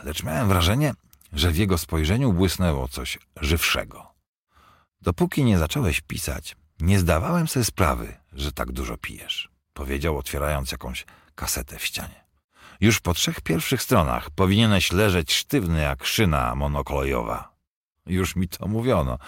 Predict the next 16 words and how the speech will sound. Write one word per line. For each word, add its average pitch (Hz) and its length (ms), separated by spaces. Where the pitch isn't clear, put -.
ale 101 200
wiesz, 147 280
jak 82 220
nie 120 120
mam 98 200
komu 87 300
dać 78 280
po 78 140
ryju, 90 380
jak 80 160
nie 117 140
ma 104 100
jakiejś 82 320
pani 80 360
do 69 120
przelecenia, 87 640